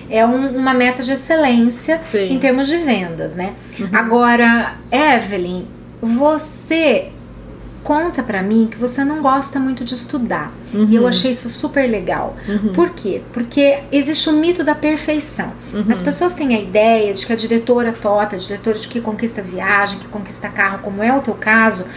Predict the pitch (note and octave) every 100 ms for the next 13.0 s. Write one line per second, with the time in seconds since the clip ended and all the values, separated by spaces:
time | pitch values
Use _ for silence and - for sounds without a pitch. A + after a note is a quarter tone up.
0 | - A3 A3+ A3 C#4 F4 A3+ A#3+ C4 B3+
1 | G#3+ G#3 A3+ A#3 A3+ A3+ A#3+ B3 A#3+ A#3+
2 | G#3+ A3 G#3+ B3 B3 G#3 G#3 G#3 G#3 G#3+
3 | G#3 G3 G3+ A3+ D4+ B3+ G#3+ G#3 G3+ F#3+
4 | F#3 G#3 B3 A#3 G#3 G3 - G#3 G#3+ G#3+
5 | A3 A#3 C4+ C4+ C#4 D#4+ F4 F4 G#3+ C4+
6 | B3 B3+ G#3+ G3+ - G#3+ F#3 F3+ G3 A3+
7 | C#4 D#4+ F3+ G3+ A3+ A3 G#3+ F#3+ F#3+ G#3
8 | G#3+ G3+ G3+ G3 F#3 G#3 A3 - - -
9 | - A#3+ G3+ A#3 A3+ G#3 A3 A#3 A#3 G#3+
10 | - - - - C#4 C#4+ D#4 D#4+ E4 D4
11 | - - - C4 C4 B3 - F#4+ F4+ -
12 | G#4 G#4+ E4+ D4 G3+ A#3 C4+ C4+ A3+ F#3